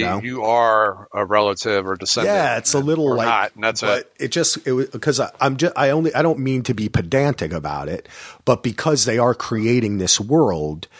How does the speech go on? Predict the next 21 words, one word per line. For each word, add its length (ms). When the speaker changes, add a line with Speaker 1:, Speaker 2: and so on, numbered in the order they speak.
Speaker 1:
where 260
these 320
more, 480
like, 500
progressive 720
policies 680
are 180
enacted, 760
it's 200
interesting 840
that 400
that 460
is 160
kind 240
of 120
okay, 640
you 120
know, 380
uh, 60
Speaker 2:
Yeah. 240
Speaker 1:
though 380